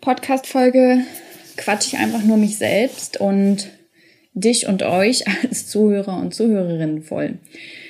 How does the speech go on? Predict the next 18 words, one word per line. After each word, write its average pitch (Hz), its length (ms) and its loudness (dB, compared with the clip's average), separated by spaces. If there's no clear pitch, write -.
Und 220 80 8
zwar 269 360 4
habe 233 420 2
ich 240 560 0
in 208 100 2
den 202 220 2
letzten 180 840 0
Wochen 190 640 2
mir 233 120 6
viel 277 360 6
Gedanken 226 340 2
gemacht 220 300 0
um 196 100 0
das 190 160 -2
Thema 190 320 0
Klarheit, 262 960 -2
Klarheit 214 460 -2
finden 262 720 4